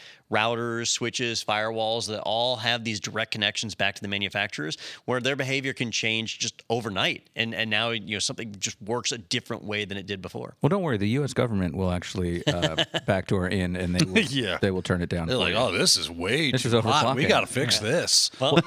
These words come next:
Speaker 1: we say that jokingly, but absolutely possible.
Speaker 2: Well,
Speaker 1: Yeah.
Speaker 2: in, if we were in, like, a, uh,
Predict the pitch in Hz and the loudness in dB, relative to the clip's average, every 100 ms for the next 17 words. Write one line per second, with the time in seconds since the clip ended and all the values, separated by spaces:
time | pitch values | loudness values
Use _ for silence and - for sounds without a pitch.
0 | - 214 - 143 135 123 180 156 127 131 | 6 4 4 2 2 2 0 0 0 0
1 | 127 - - _ - - 107 - 147 180 | 0 -6 -20 _ -4 -2 0 -2 -2 -2
2 | 233 147 139 127 - 139 143 - 143 143 | -4 -2 4 4 6 2 2 2 2 4
3 | 143 135 151 160 123 123 107 110 107 101 | 2 4 2 2 2 4 2 2 2 2
4 | 76 104 104 | 2 2 2